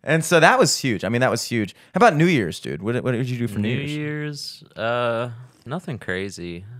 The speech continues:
Speaker 2: I, uh, I went over to my parents for a little bit 'cause they're deep frying stuff.
Speaker 1: Ooh.
Speaker 2: I went over to Elizabeth's for a little bit 'cause they were doing, like, a dim sum
Speaker 1: Mm-hmm.
Speaker 2: dinner,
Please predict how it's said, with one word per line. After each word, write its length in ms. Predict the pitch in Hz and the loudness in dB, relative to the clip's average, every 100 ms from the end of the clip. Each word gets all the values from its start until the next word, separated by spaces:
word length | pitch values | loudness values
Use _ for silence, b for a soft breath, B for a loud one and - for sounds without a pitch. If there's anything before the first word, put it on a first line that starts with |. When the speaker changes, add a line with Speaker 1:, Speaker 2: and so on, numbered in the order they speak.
| 120 _ | -20 _
Speaker 2:
I, 300 | 87 90 95 | -6 -4 -2
uh, 520 | 92 92 90 90 90 87 - - | -2 -4 -4 -4 -6 -8 -16 -14
I 100 | 90 | -10
went 140 | 101 | -6
over 120 | 110 | -6
to 60 | 107 | -6
my 140 | 104 | -8
parents 400 | 98 107 107 107 | -8 -6 -6 -8
for 120 | - 110 | -12 -8
a 60 | |
little 140 | 110 107 | -8 -6
bit 280 | 113 113 | -6 -8
'cause 140 | - - | -12 -14
they're 260 | 98 92 87 | -12 -10 -12
deep 260 | 87 101 - | -12 -14 -10
frying 380 | 104 104 104 | -10 -10 -12
stuff. 380 | 110 - 110 113 - - | -14 -12 -10 -10 -14 -10
Speaker 1:
Ooh. 520 | 90 95 95 92 90 87 | -4 -2 -2 -2 -4 -8
Speaker 2:
I 80 | 98 | -14
went 160 | 95 101 | -10 -6
over 240 | 98 92 | -6 -8
to 480 | 90 - 95 92 90 90 85 | -12 -16 -12 -10 -8 -8 -8
Elizabeth's 580 | 85 90 95 104 98 | -10 -10 -8 -10 -8
for 140 | - 107 | -8 -8
a 60 | |
little 180 | 104 110 | -8 -8
bit 260 | 110 113 - | -6 -8 -8
'cause 200 | 117 87 | -10 -6
they 100 | 92 | -6
were 140 | 92 | -6
doing, 260 | 87 92 87 | -6 -8 -8
like, 200 | 85 - | -10 -12
a 40 | |
dim 300 | 78 92 92 | -14 -14 -10
sum 540 | - 110 110 110 113 110 _ _ | -10 -8 -10 -10 -14 -18 _ _
Speaker 1:
Mm-hmm. 240 | 110 110 101 | -8 -6 -6
Speaker 2:
dinner, 480 | 107 107 120 127 | -8 -10 -10 -12